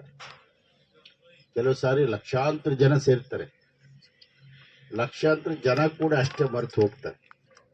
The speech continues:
ಬುದ್ಧರ ಜಯಂತಿಯನ್ನ ಆಚರಣೆ ಮಾಡ್ಲಿಕ್ಕೆ ಅತ್ಯಂತ ಭಕ್ತಿ ಭಾವದಿಂದ ಇಷ್ಟು ಜನ ತಾವು ಸೇರಿದ್ದೀರಿ. ಬುದ್ಧರ ನಂತರದ ಸ್ಥಾನದಲ್ಲಿ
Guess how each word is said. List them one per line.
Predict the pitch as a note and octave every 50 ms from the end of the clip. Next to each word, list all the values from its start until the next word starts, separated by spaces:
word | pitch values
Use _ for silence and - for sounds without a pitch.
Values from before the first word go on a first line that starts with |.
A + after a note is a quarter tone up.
| _ _ _ _ _ _ _ _ _ _ _ _ - - - - - _ _ _ _ - - - - - - - - - _ _ _ - - - - - - - - - - - - - _ _ _ _ _ _ - - - -
ಬುದ್ಧರ | C#3 D3 D3 - - E3 D#3+ D#3 D#3 D#3+ E3+ E3+
ಜಯಂತಿಯನ್ನ | D#3 - - B2+ B2+ C3+ C#3 C#3 - - C3+ C3 B2+ C3 C3+ D3 D3+ D3 A#2
ಆಚರಣೆ | A#2 - - C3 A#2+ B2+ B2
ಮಾಡ್ಲಿಕ್ಕೆ | A2+ A2 G#2+ G#2 G2 G#2 G#2 - - - B2 C#3 C#3+ - - - - _ _ _ _ _ _ _ _ _ - - - - - - - - - - - - - -
ಅತ್ಯಂತ | A2+ - - - - D#3 D3+ D#3 - D#3+
ಭಕ್ತಿ | C3+ - - - - - - D#3+ D#3
ಭಾವದಿಂದ | D3 C#3+ C3+ C3 B2+ A#2+ B2+ B2 C#3
ಇಷ್ಟು | D3+ C3+ C3+ - - -
ಜನ | A2+ G#2+ B2 C3
ತಾವು | - - G#2 G2
ಸೇರಿದ್ದೀರಿ. | F#2 - - G2 F2+ F2+ E2+ D#2+ D#2 D#2 - - - - - - - _ _ _ - - _ - - _ _ _ - - - - - - - - - _ - - - - - - - - - A2+ - - - _ _ _ _ _ _ _ - - - - - - - - _ _ _ _ _ _ _ _ _ _ _ _ _ _ - -
ಬುದ್ಧರ | C#3 D3 C#3+ - E3 E3+ E3 F3 E3+
ನಂತರದ | D3+ C3+ C3 C#3 C3+ - F3 E3 E3+ D#3+ E3+ D#3+
ಸ್ಥಾನದಲ್ಲಿ | C#3+ - - C3+ C3 C3 A#2 A#2 A2 G#2+ G#2